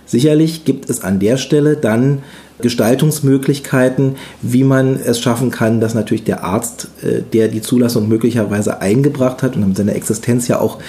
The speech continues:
ins M V Z reingegeben hat, die Zulassung am Ende auch wieder rauslösen kann. Das ist also glücklicherweise an der Stelle schon tägliche Praxis. Schwieriger wird's, wenn die Zulassungen dann durch ein neues M V Z,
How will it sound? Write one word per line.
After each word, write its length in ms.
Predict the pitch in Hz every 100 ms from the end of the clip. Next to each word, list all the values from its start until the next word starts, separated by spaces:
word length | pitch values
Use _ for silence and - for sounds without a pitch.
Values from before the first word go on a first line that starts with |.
| - - - -
ins 240 | 165 165
M 200 | - 135
V 180 | 135 117
Z 280 | - 123 104
reingegeben 560 | 101 123 117 117 120
hat, 180 | 117 120 - - -
die 100 | 113
Zulassung 460 | 110 120 110 117 117
am 140 | - 98
Ende 280 | 87 107 92
auch 140 | -
wieder 300 | 101 101 98 - - - - -
rauslösen 1000 | 104 101 104 - - 80 98 110 101 95 -
kann. 400 | - 95 95 82 - - - -
Das 180 | - 107
ist 140 | - -
also 300 | 101 101 95 -
glücklicherweise 720 | 127 127 123 113 98 95 107
an 100 | 90
der 120 | 98
Stelle 360 | 98 92 98 101 - - - -
schon 520 | - 101 104 107 104 - - - - -
tägliche 400 | - 123 117 104
Praxis. 680 | 95 - 151 - 196 208 202 - - - -
Schwieriger 680 | - 123 151 175 170 165 131
wird's, 380 | 135 139 - -
wenn 180 | 123 117
die 120 | 120
Zulassungen 720 | - 117 117 117 117 113 113
dann 200 | 107 110
durch 220 | 107 110
ein 180 | - 104
neues 360 | 101 95 101 -
M 100 | 101
V 160 | -
Z, 380 | 92 - 113 -